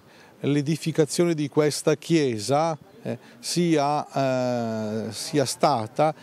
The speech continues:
grazie alla collaborazione delle parrocchie, eh, vicine, quindi della parrocchia di Premolo e della parrocchia di Parre.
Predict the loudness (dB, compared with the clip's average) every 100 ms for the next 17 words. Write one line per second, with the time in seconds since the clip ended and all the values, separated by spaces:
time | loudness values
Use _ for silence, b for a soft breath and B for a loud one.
0 | B B 0 2 2 0 2 2 2 0
1 | 0 2 0 0 0 -2 0 0 0 0
2 | -2 -4 B B B -2 0 2 2 2
3 | 2 2 0 -4 -4 0 0 0 -4 -6
4 | -6 -4 -4 0 2 2 0 -4 -10 -6
5 | -4 -2 -2 -2 -2 -2 -2 0 -2 -2
6 | -2 0 -2 -2 2 2 2 -2 -2 B
7 | B B B -2 2 2 2 0 0 -2
8 | -2 -2 0 -2 0 0 0 -4 -4 -4